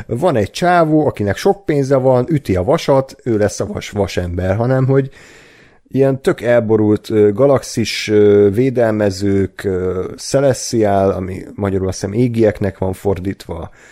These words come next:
emberiséget védelmezzük, de azért közben hagyjuk is, hogy, hogy halljanak. Tehát ilyen nagyon,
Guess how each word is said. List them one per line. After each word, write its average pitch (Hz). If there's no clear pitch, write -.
emberiséget 113
védelmezzük, 147
de 110
azért 95
közben 92
hagyjuk 139
is, 139
hogy, 120
hogy 110
halljanak. 110
Tehát 127
ilyen 127
nagyon, 131